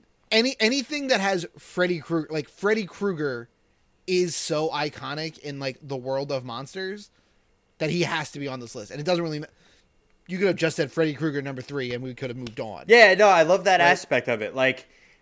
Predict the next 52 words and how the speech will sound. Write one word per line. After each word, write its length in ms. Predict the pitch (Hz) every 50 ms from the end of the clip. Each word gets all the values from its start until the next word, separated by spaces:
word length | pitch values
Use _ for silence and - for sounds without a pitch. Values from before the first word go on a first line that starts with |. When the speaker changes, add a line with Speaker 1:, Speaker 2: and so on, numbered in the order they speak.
| -
Speaker 2:
like, 200 | - 160 175 139
like, 180 | 170 180 175 143
there's 160 | 170 165 160 -
certain, 580 | - 208 226 233 208 202 202 190 180 160 131 - _ -
like, 380 | 156 156 147 143 - - _ -
film 500 | - - - 156 151 147 143 143 139 127
characters 920 | - 120 117 113 110 107 107 104 - 117 113 107 107 107 107 107 104 -
that 240 | 123 113 104 - -
transcend 580 | - - 127 127 123 120 - - 127 127 131
their 140 | 127 117 107
titles. 560 | - - - 135 135 123 113 98 92 92 - - - - _ -
Like, 320 | 131 127 120 117 - - _ _ _ _ _ _ -
are 120 | 147 147
you, 120 | 147 147
Speaker 1:
Yeah. 120 | 151 - 131
Speaker 2:
I'm 80 | 135
watching 280 | 143 143 139 - 143 131
Freddy 240 | - 143 135 127 120
Krueger, 400 | - - 143 131 120 110 110 104
I'm 140 | 104 107 120
watching 320 | 127 127 - 123 120 113
Jason, 520 | - - 120 120 117 - - - 90 87
that 120 | 87 92 95
means 180 | 95 95 92 -
the 60 | 95
Friday 300 | - 107 101 95 95 101
the 100 | 101 104
thirteenth 480 | - - 127 120 - 151 151 135 - -
movies. 300 | 98 92 85 85 85 104
Oh, 120 | 113 113 110
I'm 60 | 104
watching 280 | 120 123 120 - 131 120
Michael 240 | 113 113 - 113
Speaker 1:
Yeah. 100 | 120 135
Speaker 2:
Myers, 300 | 131 131 117 104 98 90
that 60 | 92 87
means 80 | 92 90
the 80 | 101
Halloween. 320 | 107 117 127 139 156 147 - - - -
Like, 180 | 156 156 147 156
like, 220 | 156 151 139 - -
it, 200 | 151 151 151 - -
it 100 | 139 120
fits, 340 | - - 170 160 - - -
like, 220 | 147 139 127 -
that 220 | 127 127 123 - 113
mold. 280 | 117 120 117 107 98
Like, 200 | 110 101 101 -
they, 280 | - 123 120 120 120 123
they 140 | 113 120 120
went 300 | 120 127 127 113 120 107
beyond 680 | 127 127 123 120 131 131 135 135 135 131 127 123 113 113